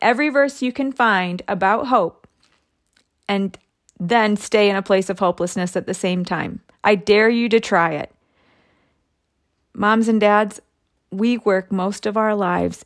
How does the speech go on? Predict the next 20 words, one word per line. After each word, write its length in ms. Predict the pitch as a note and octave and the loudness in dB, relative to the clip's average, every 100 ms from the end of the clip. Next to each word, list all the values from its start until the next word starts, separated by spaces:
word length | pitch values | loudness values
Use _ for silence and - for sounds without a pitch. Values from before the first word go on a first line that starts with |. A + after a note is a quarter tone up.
| - | -6
and 120 | F#3+ | -4
hope 320 | F#3 G#3 G#3 | 0 0 -2
to 120 | - G3 | -6 -6
be 220 | G3 - | -6 -4
able 480 | F#3 F3+ E3+ - - | 0 0 -2 -4 -6
to 140 | - F3+ | -6 -2
leave 220 | F#3 F3 | -2 -2
something 400 | F#3+ F3+ F#3+ F3+ | -4 -4 -2 -4
of 100 | D#3+ | -4
value 400 | E3+ E3+ E3+ F3+ | -2 0 0 -2
for 180 | - - | -4 -4
our 160 | F3+ | -4
children. 600 | F3+ F3+ E3 D#3+ D3+ F3 - _ _ _ _ _ - | -4 -4 -4 -4 -6 -8 -10 _ _ _ _ _ -4
And 180 | F#3+ | 0
today 460 | G3 F#3 G3+ A3 A3+ F#3+ | 2 4 4 2 0 0
I 100 | F3+ | 0
am 180 | F3+ | 0
reminding 680 | F3+ F3 F3 F3+ G3 A3 G#3+ | -2 -2 -2 -2 0 -2 -2
us 260 | F3 F3 - - | -4 -4 -6 -6
all 300 | E3 D3+ | -4 -4